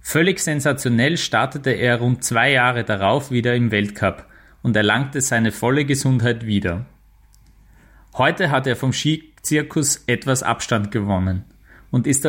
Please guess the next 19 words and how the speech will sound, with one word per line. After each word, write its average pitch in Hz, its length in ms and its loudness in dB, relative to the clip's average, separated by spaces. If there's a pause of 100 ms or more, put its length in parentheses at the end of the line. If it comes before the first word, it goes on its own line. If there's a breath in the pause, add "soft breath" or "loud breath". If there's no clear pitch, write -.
(340)
als 120 200 2
Unternehmer 131 600 2
tätig. 104 500 -4 (680)
Eine 110 240 2
eigene 127 340 2
Be-, 120 160 -2
Bekleidungsmarke 135 1200 -2
hat 123 160 0
er 120 300 0
nach 110 240 -2
über 147 300 0
einem 131 300 2
Jahrzehnt 113 460 0
verkauft. - 600 -4 (540 soft breath)
Heute 127 300 0
betreibt 131 460 -2
er 107 60 2
eine 107 140 2
Firma, 170 520 0